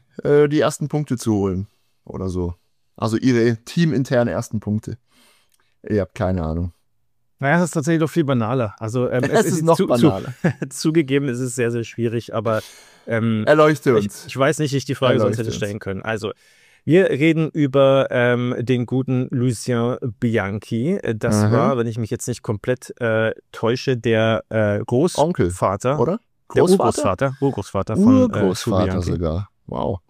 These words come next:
Speaker 2: Nee, nee, Groß-, Großvater. Nee, Urgroßvater. Great Nephew ist Urgroßvater. Also halt, Gr-, äh, also wenn du der Grand Nephew bist,
Speaker 1: Großonkel.
Speaker 2: dann ist das dein Kus.
Speaker 1: Nephew ist doch Neffe.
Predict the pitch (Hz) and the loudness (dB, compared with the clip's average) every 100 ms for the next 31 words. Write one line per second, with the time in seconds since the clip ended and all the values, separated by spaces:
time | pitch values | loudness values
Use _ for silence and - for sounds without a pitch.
0 | - 120 - _ _ _ _ - 127 131 | -4 -4 -4 _ _ _ _ -4 2 4
1 | 98 _ - 131 131 - _ - 123 - | 2 _ -4 0 0 -4 _ -2 -2 -2
2 | 101 92 87 _ _ _ - - _ _ | -6 -6 -10 _ _ _ -18 -18 _ _
3 | - 113 151 165 226 - - 98 104 127 | -10 -6 0 2 2 0 -2 -2 0 0
4 | 127 139 135 123 113 - 117 101 98 - | 0 -2 0 -4 -4 -6 -4 -4 -6 -6
5 | 87 95 - 104 107 107 - - 123 - | -6 -6 -4 -2 0 -2 -4 -6 -6 -8
6 | - 131 131 110 95 _ _ 120 110 120 | -8 -6 -4 -4 -6 _ _ 0 0 2
7 | 117 107 131 131 131 127 208 175 107 92 | 0 4 4 4 4 4 4 4 2 2
8 | - 127 117 107 - 123 - - _ _ | 0 0 0 -4 -2 -4 -4 -14 _ _
9 | _ _ _ _ _ _ _ _ _ _ | _ _ _ _ _ _ _ _ _ _
10 | - 95 92 110 143 170 196 _ - 120 | -6 -2 0 0 2 2 0 _ -10 -10
11 | - 131 - 127 143 - | -4 -4 0 -2 -2 -6